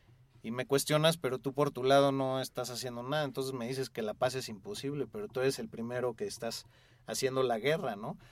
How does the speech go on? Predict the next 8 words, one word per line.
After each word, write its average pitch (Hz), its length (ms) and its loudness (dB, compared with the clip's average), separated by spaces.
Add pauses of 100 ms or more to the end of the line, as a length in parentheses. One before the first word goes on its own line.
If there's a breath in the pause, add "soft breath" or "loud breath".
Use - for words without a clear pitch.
(160 soft breath)
O 147 100 8
luego 156 880 12
hacían 143 320 6
cosas 170 240 6
tan 143 160 6
extrañas 156 380 6
como 131 180 4
ponerse 147 680 6